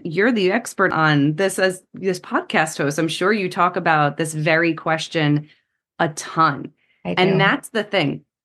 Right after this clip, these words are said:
Speaker 1: For me, there is nothing sexier than clear communication. Like,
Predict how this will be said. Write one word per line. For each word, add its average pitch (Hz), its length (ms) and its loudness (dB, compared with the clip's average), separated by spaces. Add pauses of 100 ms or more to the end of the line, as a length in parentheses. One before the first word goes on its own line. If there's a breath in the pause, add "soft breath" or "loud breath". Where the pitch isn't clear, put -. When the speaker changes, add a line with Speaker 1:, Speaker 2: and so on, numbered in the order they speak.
(120)
Speaker 1:
For 233 100 4
me, 240 260 4
there 208 300 2
is 285 140 0
nothing 196 600 0
sexier 208 720 -2
than 170 160 -2
clear 170 560 -4
communication. 143 840 -4 (300)
Like, 156 440 0